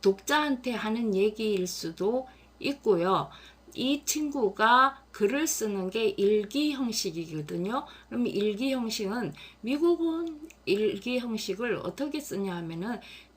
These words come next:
to diary 이렇게 얘기를 하고 시작해요. 그러면 다이어리, "안녕 일기야. 일기에게." 이렇게 하고,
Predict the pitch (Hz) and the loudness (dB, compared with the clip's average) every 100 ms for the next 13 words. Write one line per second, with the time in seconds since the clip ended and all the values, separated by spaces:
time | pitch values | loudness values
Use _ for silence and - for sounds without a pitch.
0 | - - 339 339 - - 214 277 262 208 | -8 2 4 4 0 -4 -2 0 0 0
1 | 196 240 202 180 - 214 - 226 208 202 | -2 -2 -6 -8 -6 -6 -6 -6 -4 -6
2 | - 175 208 240 226 208 202 196 240 285 | 0 4 4 2 -4 -4 -6 -6 -2 -2
3 | - - - 202 190 - 175 165 175 190 | -2 -6 -6 -4 -8 -6 -8 -8 -8 -6
4 | 180 233 269 - - - - 190 196 214 | -2 -2 -2 -6 -14 -16 -12 -2 2 4
5 | 175 170 175 - - - 175 202 262 208 | 2 0 -4 -8 -18 -8 -4 0 0 0
6 | 165 - 196 185 254 311 - - - 214 | -2 0 0 2 -2 -4 -16 -10 -2 -2
7 | 214 254 202 196 226 175 - - 247 294 | -2 -2 -2 -2 -2 -4 -4 -4 -2 -4
8 | - 226 190 185 247 311 | -6 -6 -6 -4 0 -2